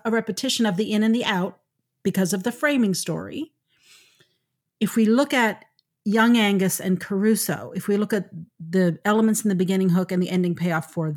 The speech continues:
that part of the story, they feel like more of an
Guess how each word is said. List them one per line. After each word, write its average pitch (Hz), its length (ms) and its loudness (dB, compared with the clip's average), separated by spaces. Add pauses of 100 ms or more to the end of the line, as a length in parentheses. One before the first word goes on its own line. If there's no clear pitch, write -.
(120)
that 208 380 -2
part 170 240 -4
of 156 120 -8
the 160 80 -10
story, - 520 -12 (840)
they 233 160 4
feel 233 340 2
like 190 320 -2
more 196 220 2
of 185 80 0
an 190 120 -6